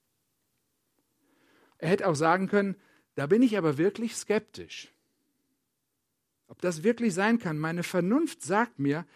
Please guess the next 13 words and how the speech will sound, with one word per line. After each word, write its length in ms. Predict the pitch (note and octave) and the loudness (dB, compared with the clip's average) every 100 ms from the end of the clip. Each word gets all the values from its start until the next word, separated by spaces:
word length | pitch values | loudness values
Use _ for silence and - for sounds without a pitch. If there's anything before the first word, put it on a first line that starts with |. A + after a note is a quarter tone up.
| _ - | _ 0
dass 160 | G3 | 2
das 160 | G3+ F3+ | 2 0
eigentlich 580 | D#3 F#3 A#3+ B3+ B3+ C4 | 2 4 4 4 0 2
nicht 220 | C4 - | 2 2
geht.“ 480 | B3 C#3 F2 - - _ _ _ _ _ _ _ _ _ _ _ _ _ _ _ _ _ _ _ _ _ _ _ _ _ - | 2 2 -2 -14 -20 _ _ _ _ _ _ _ _ _ _ _ _ _ _ _ _ _ _ _ _ _ _ _ _ _ -8
Und 120 | D#3+ | -8
die 60 | D3 | -2
dritte 240 | F#3+ A3 | -2 2
Möglichkeit 560 | F3+ F3 F3+ - E3 D3+ | 0 0 -2 -2 -2 0
war, 260 | D#3 D#3 - _ _ | 0 -2 -6 _ _
er 140 | C#3 C#3 | -4 0
lobt 260 | D#3+ E3 | 0 0
Gott, 380 | D#3+ F3+ - - | 0 0 -4 -16